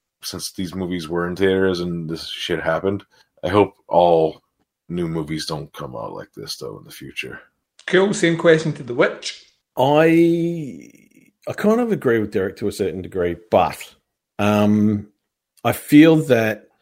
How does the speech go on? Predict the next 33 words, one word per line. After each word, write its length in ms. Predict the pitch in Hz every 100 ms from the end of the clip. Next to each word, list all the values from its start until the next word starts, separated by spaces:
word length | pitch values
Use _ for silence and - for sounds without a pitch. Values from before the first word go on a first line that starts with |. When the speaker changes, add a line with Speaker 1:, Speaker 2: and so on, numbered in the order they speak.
| _ 117
Speaker 3:
the 460 | 113 101 110 104
cinema 540 | - - - 123 123 120
experience 920 | 110 - - 107 101 98 - - - _ _ _ _ _ _ -
is 300 | 113 98 107
unique 500 | 98 95 92 - - -
and 180 | 98
people 320 | - 101 101 85
crave 380 | - 87 85
it. 120 | 78 - _ _ _
Speaker 2:
Mm-hmm. 540 | 160 147 185 214 - 101
Speaker 3:
Um, 480 | 92 90 90 90 -
it's 200 | 131 -
the 100 | 147
same 320 | 147 139 139
reason 420 | 120 117 120 110
that 200 | 104 107
we 160 | 101 104
still 460 | 101 - 110 107 92
have 560 | 92 95 92 87 - _ _ _ _
drive-in 340 | - 95 87 85
theaters. 640 | 101 90 80 62 - - _ - _ _
Um, 600 | 104 92 87 87 87 85 -
you 120 | 110
know, 300 | 95 92 90 - _ - - _ 110 -
you 260 | 135 117 110
have 260 | 110 98 107
open 320 | 110 101 98
theater, 260 | - 95 101
open 280 | 110 104 104
air 120 | 95
theaters, 480 | 90 101 90 90 -
you 80 | 101
know, 320 | 90 90 92